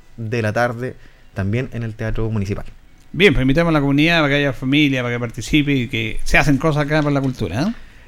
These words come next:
Speaker 1: Y para que estén pendientes de nuestra cartelera, invito también a nuestros vecinos y vecinas a que estén pendientes de Cultura Linares en Facebook y en Instagram.
Speaker 2: Cultura Linares.
Speaker 1: Para que nos busquen y nos sigan.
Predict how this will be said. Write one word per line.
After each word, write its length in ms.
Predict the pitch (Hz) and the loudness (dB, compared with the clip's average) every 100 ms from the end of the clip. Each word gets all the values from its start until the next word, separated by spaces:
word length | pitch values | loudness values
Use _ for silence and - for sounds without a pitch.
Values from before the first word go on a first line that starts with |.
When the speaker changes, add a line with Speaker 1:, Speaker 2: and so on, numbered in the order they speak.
| - - | -18 0
Speaker 1:
Y 140 | 175 | 4
para 180 | 160 156 | 6 6
que 60 | 151 | 6
estén 420 | 156 196 220 226 - | 4 4 4 2 -4
pendientes 540 | - 165 160 220 233 175 | 0 2 6 4 4 2
de 100 | 165 | 2
nuestra 720 | 170 160 156 151 139 135 131 - | 0 -2 -2 0 0 -4 -8 -4
cartelera, 680 | - 117 - 131 151 180 254 - - - - - - - - | -2 0 2 6 6 6 0 -6 -20 -20 -20 -20 -20 -12 -2
invito 400 | 123 131 196 196 | 0 2 2 2
también 260 | 170 175 | 0 0
a 40 | 170 | 0
nuestros 240 | 160 156 | -2 0
vecinos 320 | 143 143 175 | 0 2 2
y 80 | 170 | 2
vecinas 340 | 139 - 165 180 | 0 0 -2 -2
a 100 | 131 | -2
que 240 | 143 143 135 | 0 0 0
estén 280 | 107 104 147 | -4 -2 -2
pendientes 580 | 143 127 147 165 156 117 | -2 -2 0 -2 -4 2
de 280 | 143 151 - - - - - - | 4 2 0 -16 -20 -20 -20 -6
Cultura 460 | 131 127 - 214 | -4 -2 0 2
Linares 640 | 214 190 156 120 - - - - - - - - - - | 4 2 2 0 -4 -12 -18 -20 -20 -20 -20 -20 -12 -2
en 160 | 175 | -2
Facebook 460 | 185 202 196 185 190 - - - | 4 6 6 4 -4 -8 -14 -4
y 200 | 175 180 | 0 2
en 220 | 180 180 | 2 -2
Instagram. 440 | - 123 107 92 78 - - - | -2 -2 -2 -2 -2 -8 -20 -16
Speaker 2:
Cultura 380 | - 120 175 190 | -8 -2 2 2
Linares. 340 | 160 92 - - - - - - | 2 0 -6 -12 -16 -20 -12 0
Speaker 1:
Para 160 | 104 | 2
que 100 | 110 | 4
nos 140 | 117 113 | 2 4
busquen 260 | 185 185 | 4 4
y 60 | 170 | 4
nos 140 | 156 | 2
sigan. 240 | 131 90 | 2 -2